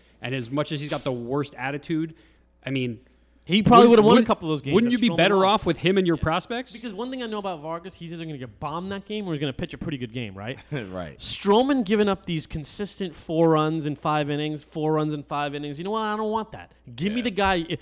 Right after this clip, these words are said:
Speaker 2: Uh, one thing about Vargas, he might give up eight runs in five innings. Fine. But then one of those games, he's gonna pitch a gem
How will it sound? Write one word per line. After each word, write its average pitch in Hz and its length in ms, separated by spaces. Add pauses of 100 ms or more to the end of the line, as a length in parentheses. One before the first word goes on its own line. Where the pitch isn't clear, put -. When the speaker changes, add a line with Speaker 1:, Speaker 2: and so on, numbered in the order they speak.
(140)
Speaker 2:
Uh, 147 140
one 196 220
thing 233 80
about 185 160
Vargas, 165 420
he 151 160
might 220 160
give 208 120
up - 140
eight 202 200
runs 185 240
in 151 80
five 165 340
innings. 208 260 (140)
Fine. 160 380 (420)
But 160 200
then 147 340
one 175 160
of 247 40
those 247 160
games, 240 280
he's 175 100
gonna 160 160
pitch - 200
a 113 40
gem 117 240